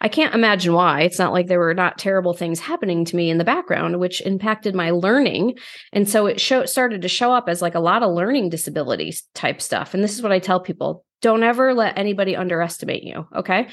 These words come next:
I have four degrees, one of them being a doctorate, and I struggled to read, comprehend, and do math when I was younger. Now, granted, I have an accountant that helps with the <laughs> businesses for the math component.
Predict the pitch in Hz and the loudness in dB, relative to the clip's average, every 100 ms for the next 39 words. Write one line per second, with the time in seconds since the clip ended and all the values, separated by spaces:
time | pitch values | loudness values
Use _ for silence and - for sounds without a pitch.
0 | - - - 202 202 247 247 247 208 190 | -14 -8 -2 -2 0 2 2 2 0 2
1 | 180 175 175 196 220 214 202 190 185 175 | 2 0 -2 -2 -2 0 0 0 0 2
2 | 165 151 - - 101 - - 165 170 - | 2 0 -2 -4 -2 -2 -2 -2 0 0
3 | 180 175 - 202 202 190 175 180 185 175 | -2 0 0 2 2 -2 -2 0 2 0
4 | - 190 185 185 185 180 170 170 170 156 | 0 -2 0 0 0 0 2 2 2 0
5 | 156 - 151 151 160 147 147 87 - - | -4 -4 -2 -2 -2 -4 -4 -8 -14 -20
6 | - 339 370 339 233 160 180 240 254 254 | -6 -2 2 2 2 0 0 0 0 0
7 | 262 202 196 254 233 - 208 208 214 202 | 0 -2 0 -2 -2 -2 -2 -2 -4 0
8 | 220 233 220 - 180 185 208 208 240 240 | 0 2 2 2 0 0 0 2 2 2
9 | 233 208 208 156 - | 0 -2 0 -2 -4